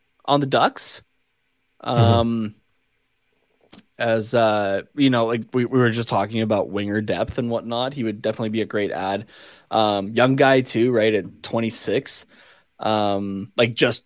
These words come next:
Speaker 1: freshly turned twenty-six. But my only thing is that he is a division rival. You don't see those trades happening too much.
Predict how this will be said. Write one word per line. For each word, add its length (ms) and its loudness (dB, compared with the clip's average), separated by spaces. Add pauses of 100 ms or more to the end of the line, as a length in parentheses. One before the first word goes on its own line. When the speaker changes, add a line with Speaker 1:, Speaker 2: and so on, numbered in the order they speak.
Speaker 1:
freshly 360 2
turned 380 0
twenty-six. 640 -6
But 380 2 (520)
my 380 2
only 320 4
thing 380 -2
is 260 -4
that 300 -2
he 460 -2
is 340 -2
a 540 -2 (240)
division 440 2
rival. 540 0 (180)
You 80 0
don't 180 2
see 160 0
those 340 -4
trades 360 0
happening 580 -2 (720)
too 200 0
much. 520 -2